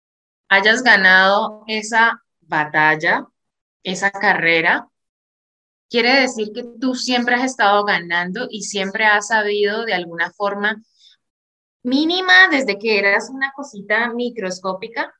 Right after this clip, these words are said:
tú ya sabías lo que era estar en presencia, porque ganaste esa carrera. Entonces, ¿cómo nos atrevemos a veces de dudar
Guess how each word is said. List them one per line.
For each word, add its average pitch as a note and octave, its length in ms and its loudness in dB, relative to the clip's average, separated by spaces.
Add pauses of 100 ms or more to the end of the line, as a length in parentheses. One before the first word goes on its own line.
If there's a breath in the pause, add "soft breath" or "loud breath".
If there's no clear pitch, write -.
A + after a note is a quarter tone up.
(1080)
tú B3 100 -4
ya C#4 220 2
sabías C#4+ 580 0
lo A#3+ 120 -4
que G#3 100 -8
era G3 100 -4
estar A3 240 -4
en A3 100 -6
presencia, D#3 540 -12 (320)
porque G3+ 500 -6
ganaste F#3 600 2
esa D#4+ 180 -4
carrera. E3 500 -2 (720 soft breath)
Entonces, C4 580 0
¿cómo E4 300 -2
nos F4 180 -2
atrevemos G#3+ 540 0
a B3+ 100 0
veces G3+ 600 -2
de G#3+ 180 2
dudar G3+ 600 4